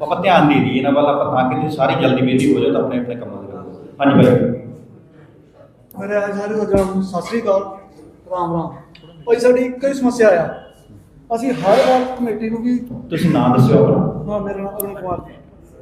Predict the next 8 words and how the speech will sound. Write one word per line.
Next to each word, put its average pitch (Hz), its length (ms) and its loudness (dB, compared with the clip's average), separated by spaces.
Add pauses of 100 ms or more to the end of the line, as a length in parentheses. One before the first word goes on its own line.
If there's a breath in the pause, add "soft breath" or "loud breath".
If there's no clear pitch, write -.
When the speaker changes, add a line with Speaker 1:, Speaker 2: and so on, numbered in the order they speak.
(2500)
Speaker 2:
ਜਿਹੜੇ 208 140 6
Speaker 1:
ਹਾਂਜੀ। 240 580 0
Speaker 2:
ਅਗਰਵਾਲ 247 640 0 (180)
ਦੁਕਾਨ 190 360 -2
ਤੋਂ 208 100 0
ਲੈ 208 100 4
ਕੇ 208 120 -4
ਪਿੱਛੇ 202 220 -8